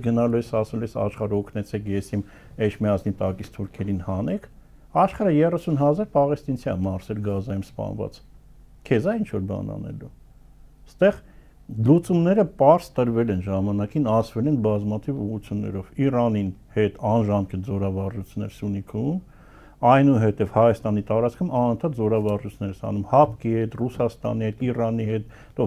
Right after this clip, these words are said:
Վրաստանի հետ, չգիտեմ, էլի ինչ-որ բան։ Այսինքն Հայաստանը մինչև ապակի մի ոտքի վրա կանգնի ու ինչ-որ նորմալ իշխանություն ունենա,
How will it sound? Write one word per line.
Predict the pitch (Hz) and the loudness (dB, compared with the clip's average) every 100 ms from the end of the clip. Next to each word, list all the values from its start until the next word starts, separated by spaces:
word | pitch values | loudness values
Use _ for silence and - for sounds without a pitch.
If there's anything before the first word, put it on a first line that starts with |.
| 101 | 4
Վրաստանի | 117 120 - 117 113 107 | 6 4 2 -2 0 0
հետ, | 107 - | -2 -6
չգիտեմ, | 127 113 110 120 | -4 -2 0 0
էլի | 117 110 | 0 -4
ինչ-որ | - 104 104 | -2 -4 -2
բան։ | 110 | -2
Այսինքն | 135 135 123 110 113 | -2 -2 -4 -4 -2
Հայաստանը | 117 113 - 117 151 208 - - - - 123 | -2 -4 -2 0 0 -2 -6 -18 -16 0 4
մինչև | 131 - 127 107 | 4 6 4 4
ապակի | 104 110 104 101 | 2 0 -2 -4
մի | 98 95 | -4 0
ոտքի | 104 - 104 101 | -2 -2 -6 -2
վրա | 98 - | -2 -2
կանգնի | 101 98 101 98 | -4 -2 -2 -2
ու | 98 104 | -2 -4
ինչ-որ | - 101 | -4 -2
նորմալ | 101 98 98 95 | -2 -2 -4 -4
իշխանություն | 95 101 104 101 107 104 | -6 -8 -8 -6 -6 -4
ունենա, | 101 104 170 | -4 -2 -2